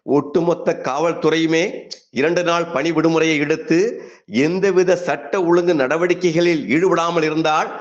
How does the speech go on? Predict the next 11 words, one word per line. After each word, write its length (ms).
அந்த 340
இரண்டு 340
நாளில் 420
தமிழ்நாட்டில் 760
பொதுமக்களின் 920
வாழ்வாதார 720
நிலைப்பாடு 600
குறித்து 420
எப்படி 480
இருக்கும் 460
என்பதை 320